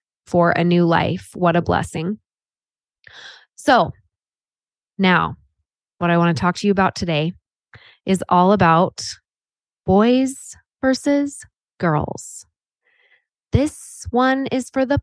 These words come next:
bossy girls. Where are my bossy girls? Raise your hand, ladies. Where are my bossy girls? How many of you, when you think about how you're bossy,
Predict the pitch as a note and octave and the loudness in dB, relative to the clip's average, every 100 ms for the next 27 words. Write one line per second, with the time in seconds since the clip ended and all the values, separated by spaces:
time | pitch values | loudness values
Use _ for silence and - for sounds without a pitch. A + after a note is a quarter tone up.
0 | - E3 D3 - D#3 - - - B2 - | 0 -2 -2 -8 -8 -6 -6 -6 -10 -12
1 | - - _ _ _ _ _ G3+ A#3 D4 | -20 -20 _ _ _ _ _ -2 2 2
2 | E4+ D4+ C4 A3+ G#3+ F#3 F3 D#3+ D#3+ F#3+ | 2 2 2 2 -4 -2 0 -2 -4 -4
3 | A#3 C#4 C#4+ D4 A3 G3 F#3+ G3 G3+ G3+ | -4 -4 -4 -4 -4 -4 -6 -6 -8 -12
4 | - _ _ _ - B3+ D4 D4+ G#3+ G3 | -20 _ _ _ -4 0 2 2 0 -2
5 | F3+ G3+ A3+ - C4 B3+ B3 - G#3+ F#3+ | 0 0 0 -2 -8 -8 -10 -2 2 2
6 | E3 - - - - _ _ _ _ _ | 2 -2 -10 -20 -20 _ _ _ _ _
7 | _ _ _ _ _ _ _ _ _ _ | _ _ _ _ _ _ _ _ _ _
8 | _ A#3 A#3 C#4 D4 C#4 B3+ A3 G3 F3+ | _ -2 2 2 0 -2 -2 -2 -2 -2
9 | E3+ E3+ A#3 D4+ _ _ _ G3+ G#3 G3+ | 0 0 -2 -4 _ _ _ -4 0 0
10 | - A#3+ C4+ C#4+ C4+ C4+ - A3 G3+ G#3+ | -2 -4 -4 -2 0 0 0 -2 -2 0
11 | A#3+ A3 F3+ E3 - F3 F3+ B3 | -2 0 -2 -2 -8 -8 -6 -8